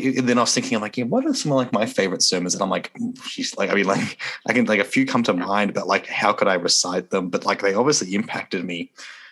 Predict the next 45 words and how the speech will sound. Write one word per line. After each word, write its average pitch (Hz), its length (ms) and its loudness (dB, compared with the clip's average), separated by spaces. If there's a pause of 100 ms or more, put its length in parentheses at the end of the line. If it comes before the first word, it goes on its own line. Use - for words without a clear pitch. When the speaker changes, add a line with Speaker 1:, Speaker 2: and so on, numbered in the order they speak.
(200)
Speaker 1:
And 113 140 4
then, 127 320 2 (840)
and 127 100 2
then 165 80 2
I 196 60 -2
guess 127 180 2
for - 80 2
a 101 40 4
lot 135 140 4
of - 100 2
us, - 240 0
it's - 180 -2
not 123 340 0 (800)
any 98 200 2
one 90 280 2
sermon, 131 300 2
and 113 100 0
people 101 160 2
might 92 240 0
have 92 340 -2
one - 240 -4
that 90 140 -4
really 85 200 -4
gripped - 340 -8
them 85 120 -10
at 85 80 -6
a - 40 -6
particular 92 400 -4
point 92 420 -2
or 87 100 -2
helped 95 260 -2
them 90 240 -6 (200)
clarify 95 640 0
something 98 380 0
that 95 100 -4
they - 100 -4
had 92 100 -2
struggled 95 440 0
with. 90 200 -4
But 110 140 0
it, 107 200 -2
it's - 220 -4
the 90 280 -8 (760)
great 101 340 -2
ocean 98 640 -2